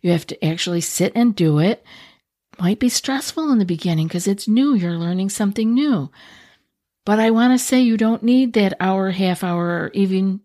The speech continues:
fifteen minute chunk. You can do a few minutes each day. And that can give you positive effects.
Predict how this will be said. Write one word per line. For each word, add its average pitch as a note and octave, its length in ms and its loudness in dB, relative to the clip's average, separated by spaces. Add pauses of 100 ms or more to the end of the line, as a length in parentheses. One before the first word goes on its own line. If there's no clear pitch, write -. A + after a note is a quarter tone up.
fifteen F#3+ 540 0
minute E3 320 -4
chunk. G3 360 -2 (300)
You G3 180 0
can G3+ 240 2
do F3 340 0
a D#3 80 -4
few F#3+ 260 0
minutes F#3 520 -2 (340)
each - 380 0
day. D3+ 440 -2 (1080)
And F3+ 580 2 (1040)
that G#3+ 440 2 (200)
can G#3 300 2
give G3 380 0
you F3 420 -4
positive E3 760 -2
effects. - 640 -4